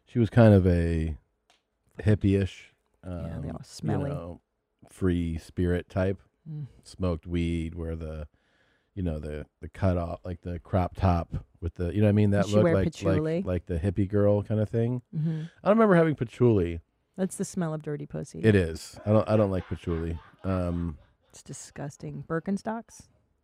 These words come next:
Speaker 1: No, no, but, you know, like, multiple rings, like, just like a,
Speaker 2: Yeah.
Speaker 1: a, a free spirit type.
Speaker 2: Mm-hmm.
Speaker 1: And we were flirting and stuff, and,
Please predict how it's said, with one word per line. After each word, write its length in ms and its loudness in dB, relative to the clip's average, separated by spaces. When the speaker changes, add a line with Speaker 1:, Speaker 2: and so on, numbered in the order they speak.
Speaker 1:
No, 520 8
no, 300 -2
but, 160 -8
you 80 0
know, 240 6
like, 220 2
multiple 460 2
rings, 520 0
like, 160 -2
just 160 -6
like 140 2
a, 180 4
Speaker 2:
Yeah. 120 2
Speaker 1:
a, 40 -2
a 40 -2
free 240 2
spirit 360 -4
type. 200 -10
Speaker 2:
Mm-hmm. 280 -8
Speaker 1:
And 400 6
we 120 4
were 80 8
flirting 480 2
and 180 0
stuff, 460 -2
and, 240 -6